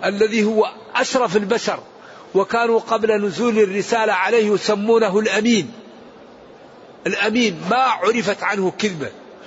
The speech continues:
ولا عرفت عنه خيانة ولا عرف عنه إلا الخير. فلما جاءهم وقال لهم:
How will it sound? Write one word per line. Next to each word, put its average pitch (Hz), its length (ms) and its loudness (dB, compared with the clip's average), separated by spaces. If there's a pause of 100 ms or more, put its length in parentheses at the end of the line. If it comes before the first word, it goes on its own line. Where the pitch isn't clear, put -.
(180)
ولا 208 180 2
عرفت 202 460 0
عنه 185 260 -2
خيانة 196 500 -4 (600)
ولا 233 220 2
عرف 226 420 0
عنه 220 480 0
إلا 220 440 -2
الخير. 180 360 -4 (1700)
فلما 190 440 -2
جاءهم 180 480 -2 (720)
وقال 202 440 0
لهم: 151 220 -2